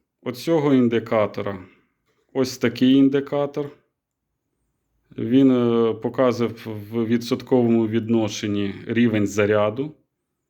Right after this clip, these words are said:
і може показувати теж напругу. І в нього є два виходи незалежних, е, U S B,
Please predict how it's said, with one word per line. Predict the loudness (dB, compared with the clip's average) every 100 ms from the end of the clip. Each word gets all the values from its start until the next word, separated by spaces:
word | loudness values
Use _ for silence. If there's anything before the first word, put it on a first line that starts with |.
| _ _ _
і | -2 2
може | 4 2 0 -4
показувати | -4 -10 -12 -6 -4 -4 -6 -6 -6 -10
теж | -8 -8 -8 -6
напругу. | -4 -4 -2 -2 -2 -6 -12 -14 _ -20 -20 _ -20 _
І | -4 -2 0
в | 2
нього | 0 0 2
є | 2 0 -4
два | -2 2
виходи | 2 0 -2 -4 -2
незалежних, | 0 0 -2 -4 -2 -4 -4 -4 -6 -12 -10
е, | -6 -6
U | -6 -2 0
S | 0 0
B, | 0 0 0